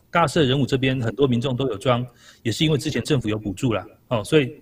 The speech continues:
无论如何，就政府有做治水，但是大家还是要准备挡板。原则上呢，原则上挡板一定是多多少少有用，哦，但是越过了那就没有办法。所以像仁武那边，他们可能架到了，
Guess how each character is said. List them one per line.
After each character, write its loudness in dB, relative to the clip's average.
无 0
论 6
如 0
何， -4
就 2
政 4
府 0
有 0
做 2
治 0
水， -2
但 -2
是 0
大 2
家 0
还 -2
是 -4
要 2
准 -6
备 -4
挡 0
板。 2
原 6
则 6
上 2
呢， -4
原 4
则 2
上 2
挡 2
板 2
一 -4
定 0
是 -2
多 0
多 4
少 2
少 0
有 -4
用， 0
哦， -2
但 6
是 -2
越 4
过 6
了 2
那 0
就 -2
没 -2
有 0
办 2
法。 -8
所 -4
以 -2
像 0
仁 2
武 2
那 2
边， -4
他 2
们 -2
可 -6
能 -6
架 0
到 4
了， 0